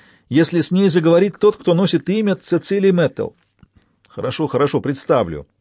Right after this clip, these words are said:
только и оставалось сказать мне. К моему великому облегчению железные пальцы Милана отпустили мое плечо.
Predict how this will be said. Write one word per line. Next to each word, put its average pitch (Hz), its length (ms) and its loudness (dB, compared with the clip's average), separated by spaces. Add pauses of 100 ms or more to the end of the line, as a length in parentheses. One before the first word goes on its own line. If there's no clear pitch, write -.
(640)
только 127 280 -2
и 120 120 -4
оставалось 117 480 0
сказать 110 360 -2
мне. 78 180 -14 (800)
К - 100 -16
моему 135 320 0
великому 135 420 0
облегчению 131 680 -4 (800)
железные 117 520 -2
пальцы 120 360 -2
Милана 113 320 -2
отпустили 117 540 -8
мое 82 200 -8
плечо. 82 380 -12